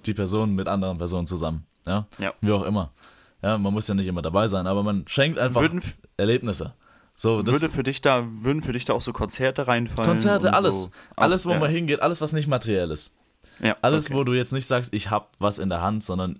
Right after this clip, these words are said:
Speaker 1: es ist
Speaker 2: Sondern
Speaker 1: ein,
Speaker 2: du hast was erlebt.
Speaker 1: ein Event,
Speaker 2: Ja.
Speaker 1: wo ich
Speaker 2: Ja.
Speaker 1: hingehe. So, das heißt,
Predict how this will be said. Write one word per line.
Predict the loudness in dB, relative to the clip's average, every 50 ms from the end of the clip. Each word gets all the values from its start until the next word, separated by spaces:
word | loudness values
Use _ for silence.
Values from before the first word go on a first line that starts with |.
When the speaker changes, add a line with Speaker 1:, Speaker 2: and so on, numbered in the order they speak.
| _ -6
Speaker 1:
es | -4 -4
ist | -2 -4 -2 2
Speaker 2:
Sondern | 2 2 4
Speaker 1:
ein, | 4
Speaker 2:
du | 2
hast | 0 0 -4
was | -4 -4
erlebt. | -2 -2 0
Speaker 1:
ein | 0 0 0
Event, | -2 0 2 2 2 2 0 -4 -6
Speaker 2:
Ja. | -12 _ _ _ _ _ _ _ _ _ -4 -2 0
Speaker 1:
wo | 0
ich | 0 0
Speaker 2:
Ja. | 0
Speaker 1:
hingehe. | 0 0 0 0 -2 -4 -6 -8 -14 -20 -20 -20 -20 -20 _ -4
So, | 0 0 0 0 -2 -6 _ _ _ _ -20 _ _ -6
das | -4 -2 2 2
heißt, | 2 2 2 -2 -6 -12 -14